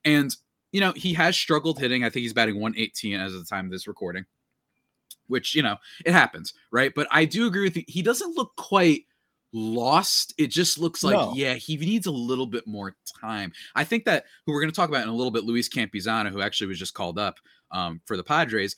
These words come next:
Speaker 1: when he got called up, he looked a little bit more lost at the plate.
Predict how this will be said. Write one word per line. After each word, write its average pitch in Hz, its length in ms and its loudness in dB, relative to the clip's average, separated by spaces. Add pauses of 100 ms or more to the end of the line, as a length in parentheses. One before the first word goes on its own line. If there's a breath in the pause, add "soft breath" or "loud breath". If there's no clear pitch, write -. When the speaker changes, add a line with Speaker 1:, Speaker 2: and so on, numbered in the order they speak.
(120)
Speaker 1:
when 131 140 0
he 226 280 0
got 190 220 4
called 131 300 0
up, 113 140 -4
he 226 220 0
looked 175 260 2
a 131 40 0
little 113 200 0
bit 107 140 -4
more 104 160 -8
lost 95 360 -6
at 85 100 -12
the - 80 -16
plate. - 260 -10